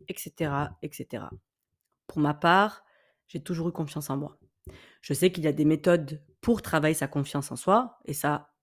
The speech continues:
on y reviendra aussi plus tard. Mais personnellement, j'ai toujours eu confiance en moi. Et je pars du principe qu'on est tous des êtres exceptionnels. Je me sens totalement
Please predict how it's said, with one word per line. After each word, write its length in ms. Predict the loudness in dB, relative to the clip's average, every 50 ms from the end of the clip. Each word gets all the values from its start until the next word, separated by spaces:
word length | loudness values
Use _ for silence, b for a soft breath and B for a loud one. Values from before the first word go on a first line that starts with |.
| _ 0
on 140 | 2 2 4
y 60 | 2
reviendra 400 | 2 0 -2 -2 -4 -4 -4 -4
aussi 240 | -6 -8 -10 -14 -16
plus 140 | -16 -6
tard. 400 | 0 2 2 2 2 -2 -6 b b b b b b b b b _
Mais 80 | -20 -2
personnellement, 840 | 0 0 0 2 2 4 4 6 6 4 4 4 2 -2 -6 -12 _ _ -14
j'ai 360 | -12 -10 -6 -4 -2 -4 -4
toujours 340 | -4 -6 -6 -6 -4 -6 -6
eu 40 | -6
confiance 440 | -6 -8 -10 -8 -10 -12 -12 -12 -12
en 60 | -14
moi. 200 | -14 -14 -18 _ _ _ _ _ _ _ _ _ _ _ _ _ _ _ b b b b b b b b b b b b _ _
Et 120 | 4 4 4
je 80 | 6
pars 160 | 4 2 2
du 120 | 2 0 -4
principe 600 | -4 -2 -4 -4 -2 -4 -6 -6 -6 -8 _ -14 -14 -14 -14 _ _ _ _ _
qu'on 180 | -2 0 0
est 160 | 0 0 -2 -2
tous 480 | 0 0 0 0 -2 -6 -10 -12 -16 _ _ _ _
des 220 | -2 -2 0 0
êtres 240 | -4 -6 -8 -12 -14 -12
exceptionnels. 760 | -12 -12 -10 -10 -12 -12 -12 -10 -10 -10 -10 -10 -12 -16 _ _ _ _ _ _ _ b b b b b b _ -10
Je 180 | -6 -2 0
me 140 | 0 0 0
sens 320 | -2 -4 -6 -6 -8 -8 -12 _ _ _ -12
totalement 560 | -12 -6 -4 -2 -2 -2 -2 -4 -6 -10 _